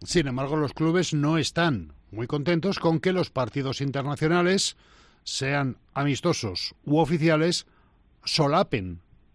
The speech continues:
fechas donde los clubes tienen que ceder jugadores, algunos de ellos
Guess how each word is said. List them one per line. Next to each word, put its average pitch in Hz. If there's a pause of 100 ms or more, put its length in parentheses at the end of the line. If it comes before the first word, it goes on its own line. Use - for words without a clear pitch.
(220)
fechas 170
donde 123
los 120
clubes 143
tienen 151
que 147
ceder 123
jugadores, 151
algunos 131
de 135
ellos 151